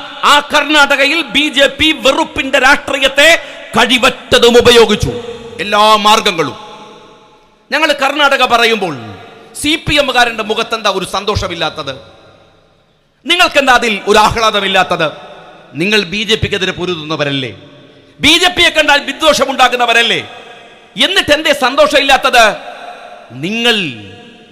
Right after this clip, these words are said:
ഇതുപോലെ ഒരു വൃത്തികെട്ട രാഷ്ട്രീയ സമീപനം നിങ്ങൾക്കല്ലാതെ ആർക്കാ എടുക്കാനാവുക? യഥാർത്ഥത്തിൽ കർണാടകയിൽ നിങ്ങൾ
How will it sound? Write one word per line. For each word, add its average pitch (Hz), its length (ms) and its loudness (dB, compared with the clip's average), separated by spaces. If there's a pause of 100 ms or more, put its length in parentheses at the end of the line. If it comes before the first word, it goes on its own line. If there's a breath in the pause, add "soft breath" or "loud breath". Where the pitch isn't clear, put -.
ഇതുപോലെ 220 920 2
ഒരു 208 140 0
വൃത്തികെട്ട 214 640 -6
രാഷ്ട്രീയ 208 520 -2
സമീപനം 190 560 -4 (520)
നിങ്ങൾക്കല്ലാതെ 208 800 -4
ആർക്കാ 190 300 -2
എടുക്കാനാവുക? 160 680 -4 (720)
യഥാർത്ഥത്തിൽ 330 580 0
കർണാടകയിൽ 294 840 2
നിങ്ങൾ 285 200 0